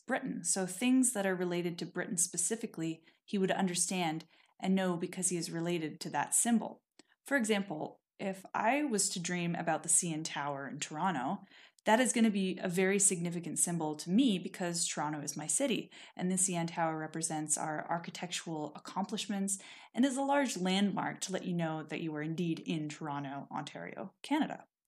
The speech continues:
Whereas Chris might dream of Big Ben in London or the London Eye. I hope this kind of makes sense. Can you think of any dream images that represent something significant to you? If you can,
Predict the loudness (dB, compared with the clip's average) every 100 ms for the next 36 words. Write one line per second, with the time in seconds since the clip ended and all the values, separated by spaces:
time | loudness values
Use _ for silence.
0 | -20 -20 _ -2 0 -2 0 2 4 2
1 | 2 0 0 -2 0 0 -2 -4 -8 -6
2 | 0 2 2 -2 -4 0 0 0 -4 -8
3 | -6 -6 -6 -8 -6 -6 -6 -8 -8 -10
4 | -10 _ _ _ _ _ _ _ _ _
5 | -2 2 2 2 0 0 2 2 2 0
6 | -6 -2 0 -2 0 2 0 -2 -16 -20
7 | _ _ 6 6 6 4 4 6 6 6
8 | 4 4 2 2 0 0 0 2 2 2
9 | -2 -2 -4 0 0 0 -2 -2 0 -2
10 | -2 -8 -8 -6 -6 -8 _ -6 -2 -2
11 | -2 -4 -8 _ _ _ _ -4 -2 -2
12 | 2 4 4 0 -4